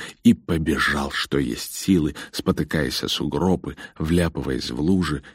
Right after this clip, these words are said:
и скользя по льду. И не останавливался, пока не добрался до каменных ступеней библиотеки. Взбежав по лестнице, он сильно ударил руками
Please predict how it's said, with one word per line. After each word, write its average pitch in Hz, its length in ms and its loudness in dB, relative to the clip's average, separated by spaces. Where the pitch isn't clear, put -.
и 107 60 2
скользя 78 640 -2
по - 160 -6
льду. 62 480 -4
И 87 140 0
не 80 140 -2
останавливался, 69 1200 -8
пока - 260 0
не 76 140 0
добрался 78 720 -2
до 71 120 -2
каменных 65 520 -6
ступеней 64 600 -6
библиотеки. - 920 -6
Взбежав 92 680 4
по 65 100 -2
лестнице, 92 760 2
он 87 220 2
сильно 123 640 4
ударил 73 540 0
руками 90 640 2